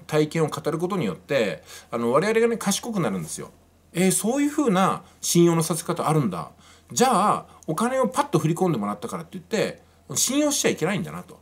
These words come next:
それがすぐ信用にはつながらないんだなということなんですよ。結論として、速稼塾のキーワード、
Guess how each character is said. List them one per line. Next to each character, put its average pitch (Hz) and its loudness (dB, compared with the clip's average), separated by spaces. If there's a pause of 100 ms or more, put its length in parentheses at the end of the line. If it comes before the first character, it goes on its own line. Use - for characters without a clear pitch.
そ - 2
れ 277 0
が 262 0
す 262 -2
ぐ 240 0
信 127 -2
用 120 -2
に 120 -4
は 85 -6
つ - -8
な 117 0
が 113 0
ら 120 0
な 117 -2
い 92 -6
ん 78 -10
だ 67 -16
な 78 -14
と - -20
い 101 -10
う 95 -10
こ 98 -10
と - -14
な - -14
ん - -20
で - -20
す - -18
よ。 - -18 (300)
結 - 2
論 269 4
と 104 -4
し - -6
て、 104 -4
速 180 0
稼 175 2
塾 101 -8
の 135 -4 (320)
キ - 2
ー 180 6
ワ 143 8
ー - -4
ド、 - -12